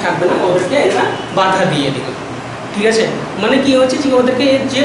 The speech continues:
কোনোভাবে, আহ, মানে একটু ই করে, ঠিক আছে, মানে দড়ির মতো অংশ করে কি হচ্ছে যে ওদেরকে পেঁচিয়ে টেঁচিয়ে নিচের দিকে ফেলে রেখে দেবে। হুম, আর যারা মাঝখান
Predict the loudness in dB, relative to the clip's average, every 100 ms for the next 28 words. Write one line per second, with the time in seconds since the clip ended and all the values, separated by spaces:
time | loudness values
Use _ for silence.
0 | 2 4 2 0 0 0 -2 -4 -8 0
1 | 4 6 4 2 0 2 2 2 2 -2
2 | -2 0 2 0 -4 -6 -2 0 2 2
3 | 0 -2 -6 -8 -8 -8 -10 -10 -12 -12
4 | -12 -4 0 2 2 2 4 4 4 2
5 | 2 2 2 2 2 2 2 2 2 2
6 | 0 0 -2 -2 -2 -2 -4 -4 -4 -4
7 | -4 -4 -4 -6 -6 -6 -4 -2 -2 -2
8 | -2 0 0 -2 -4 -4 -6 -8 -10 -10
9 | -10 -10 -2 0 0 -2 -6 -4 0 2
10 | 2 2 0 0